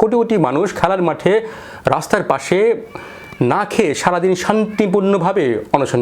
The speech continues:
করবে, একদম নিঃশব্দ প্রতিবাদ, যেন বাংলাদেশে নিঃশব্দ নেমে এসেছে।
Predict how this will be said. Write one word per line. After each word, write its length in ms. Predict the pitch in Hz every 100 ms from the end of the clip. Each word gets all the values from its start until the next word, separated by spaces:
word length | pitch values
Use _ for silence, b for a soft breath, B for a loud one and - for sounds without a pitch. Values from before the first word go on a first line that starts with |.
| 120
করবে, 220 | 113 117 110 - 220
একদম 340 | 190 135 139 113 110 120
নিঃশব্দ 500 | 202 - - 208 139 -
প্রতিবাদ, 360 | 143 117 107 107 - B B B 160
যেন 120 | - 196 254 B B - 110
বাংলাদেশে 480 | 131 175 185 - 175 110 - B B - 135
নিঃশব্দ 480 | 143 185 185 190 151 156
নেমে 180 | 127 110
এসেছে। 280 | 101 117 123